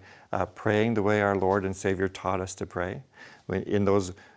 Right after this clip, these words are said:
the, the verses, in the words of the Lord's Prayer, it says, you know, "Pray that your kingdom come, that your will be done on earth as it is in heaven." And so just as, uh, I finish up this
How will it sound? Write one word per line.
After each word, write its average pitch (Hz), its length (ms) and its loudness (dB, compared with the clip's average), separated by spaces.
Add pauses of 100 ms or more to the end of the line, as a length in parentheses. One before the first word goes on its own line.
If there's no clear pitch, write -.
(140)
the, 95 280 0
the - 140 -2
verses, 107 400 2
in 95 120 0
the 98 80 2
words 104 320 2
of 98 100 0
the 95 80 0
Lord's 104 340 2
Prayer, 107 320 0
it 101 40 -4
says, 92 160 -6
you 98 80 -2
know, 90 200 -6
"Pray 107 240 0
that 92 180 0 (200)
your 110 200 4
kingdom 113 380 -2
come, 101 260 -6
that 95 140 -4
your 104 400 2
will 104 180 2
be 101 140 -2
done 92 340 -2
on 98 300 -4
earth 98 300 -4
as 92 180 -6
it 87 100 -6
is 92 240 -4 (320)
in 95 100 -6
heaven." 92 320 -4
And 92 140 -4
so 98 260 2 (300)
just 110 220 -2
as, 95 180 2
uh, 95 100 4
I - 100 -2
finish 104 420 0
up - 280 -2
this - 380 -2